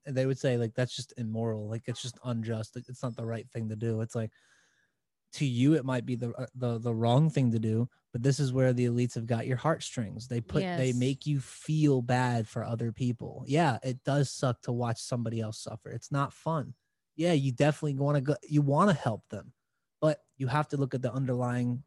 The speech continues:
Speaker 1: fact. They put themselves in this position. And what's the first thing we said when we started this podcast? Everything is your fault.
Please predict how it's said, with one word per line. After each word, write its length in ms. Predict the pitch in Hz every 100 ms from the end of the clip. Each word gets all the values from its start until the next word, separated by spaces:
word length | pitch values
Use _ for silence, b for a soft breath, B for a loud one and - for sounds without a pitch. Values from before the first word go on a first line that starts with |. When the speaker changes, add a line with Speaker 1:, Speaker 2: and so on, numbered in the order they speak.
| _
Speaker 1:
fact. 480 | - 165 - - - _ _ _ 113
They 360 | 131 135 160
put 300 | 160 - 156 -
themselves 580 | 143 - 127 123 120 - -
in 220 | 127 127
this 180 | 117 110
position. 460 | - 120 147 - 110
And 80 | 117
what's 120 | -
the 60 | 120
first 320 | 135 135 -
thing 120 | 143
we 100 | 139
said 200 | - 135
when 120 | 113
we 80 | 117
started 280 | - 120 110
this 80 | 110
podcast? 480 | 120 120 - 117 -
Everything 560 | 120 123 131 131 127 120
is 140 | 113 110
your 140 | 107
fault. 320 | - - -